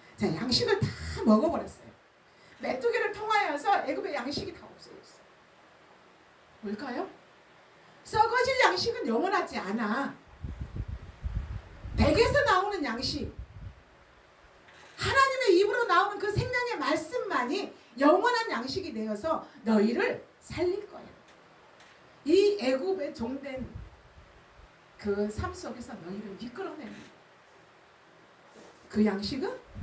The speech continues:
내 입으로 나오는 생명의 말씀이야. 신약에서, 어, 신약 생명의 말씀 하면 우리는, 음, 요한복음으로 돌아가고, 요한복음 하면 육 장.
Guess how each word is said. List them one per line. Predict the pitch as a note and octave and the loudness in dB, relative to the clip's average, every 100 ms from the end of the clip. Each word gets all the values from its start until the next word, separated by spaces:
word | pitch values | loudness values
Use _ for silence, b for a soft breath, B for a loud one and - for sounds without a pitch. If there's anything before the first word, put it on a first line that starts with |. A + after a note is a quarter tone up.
| - - | -2 2
내 | F#3 | 2
입으로 | G3 G3+ F3+ | 2 2 0
나오는 | - G3 | -2 -4
생명의 | - F#4+ F#4+ F#4+ - | -4 -2 -2 -2 -2
말씀이야. | - - - - - - - - - - - - - - - | -4 -4 -4 -4 -2 -4 -8 -14 -16 -20 -16 -14 -14 -16 -12
신약에서, | E4+ E4+ D#4 F#3 E3+ A3 G#3 - - - - - - - - - - - - - - - - | -8 -4 -4 -6 -8 -6 -6 -8 -20 -20 -20 -18 -18 -18 -20 -20 -20 -20 -20 -20 -20 -20 -18
어, | - | -8
신약 | F4 D#4+ D#4+ | -6 -4 -6
생명의 | - - F4+ D#4+ | 0 2 2 0
말씀 | A3 - - D#3 | -4 -8 -10 -12
하면 | D#3+ E3 | -12 -14
우리는, | E3+ E3+ C#4 - - - - - | -12 -8 -8 -10 -18 -20 -20 -18
음, | E3 D#3 - - F#3 | -14 -12 -14 -12 -2
요한복음으로 | F#3+ C4 A#3 G#3+ F#3+ F#3 | 2 2 0 -6 -8 -8
돌아가고, | E3 D#3+ D3+ D3 D4+ - B - | -10 -12 -12 -6 -6 -6 B -2
요한복음 | F#3+ G3 G#3+ G3 F#3+ D#3+ | 0 2 0 0 -4 -8
하면 | E3 C#4 - - - _ - | -6 -6 -6 -12 -20 _ -2
육 | G3 - | -2 -2
장. | - - | -2 -4